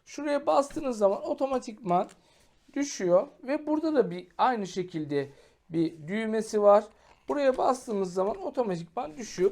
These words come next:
Bu şekilde yaptığımızı düşünelim. Görmüş olduğunuz gibi hemen şuradan yandan gösterirsek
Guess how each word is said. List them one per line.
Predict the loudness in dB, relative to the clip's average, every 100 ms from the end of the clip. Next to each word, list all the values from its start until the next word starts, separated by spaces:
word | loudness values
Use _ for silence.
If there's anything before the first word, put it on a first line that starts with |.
| 0
Bu | -8
şekilde | -8 -6 -6 -4 -2
yaptığımızı | -2 -2 -6 -6 -6 -6 -6 -6 -6 -12 -20 -20 -10
düşünelim. | -8 -6 -4 -2 0 -2 -6 _ -20 -20 -20 -20 -20 -20 -20 _ _ -10
Görmüş | -6 -4 -4 -2
olduğunuz | 0 0 -2 -4 -6 -6
gibi | -6 -2 -4 -6 _ _
hemen | -6 -4 -2 -2
şuradan | -4 -4 2 2
yandan | 4 2 4 2 2
gösterirsek | 0 -2 -2 -6 -6 -4 -6